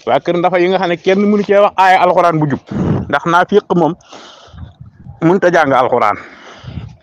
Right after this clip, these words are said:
Déedéet, naafiq am na ci ñoo xam ne sax danañ ko jàng mu leer nii ci kaw, waaye nag dëgg-dëgg baatin ba du leer.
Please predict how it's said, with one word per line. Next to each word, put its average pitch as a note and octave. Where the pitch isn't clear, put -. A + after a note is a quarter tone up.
Déedéet, G#2
naafiq D3+
am E3+
na E3
ci D#3
ñoo D3+
xam D3+
ne E3+
sax C#4+
danañ G3
ko E3
jàng D3+
mu C#3
leer C#3
nii D#3
ci F3
kaw, G#2
waaye C3+
nag F#3+
dëgg-dëgg D#3
baatin F3+
ba B2
du A2
leer. G2+